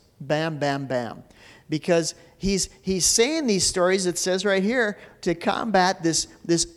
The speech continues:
ugly attitude that had gripped the religious people sitting there watching people come in and, and receive what he had to say.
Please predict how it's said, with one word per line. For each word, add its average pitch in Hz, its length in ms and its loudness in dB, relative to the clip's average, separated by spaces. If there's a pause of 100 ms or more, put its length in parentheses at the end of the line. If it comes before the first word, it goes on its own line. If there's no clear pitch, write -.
(140)
ugly 240 760 2 (520)
attitude 156 840 -2 (320)
that 147 140 2
had 135 220 0
gripped 160 560 -2
the 156 100 2
religious 151 720 0
people 127 680 -6 (100)
sitting 143 520 -2
there 131 360 -2
watching 139 600 -4 (420)
people 139 260 -10
come 143 260 -6
in 135 140 -2
and, 127 200 -6
and 127 180 -8
receive 127 360 -4
what 120 120 -2
he 127 80 -2
had 123 140 0
to 120 80 -4
say. 147 380 -2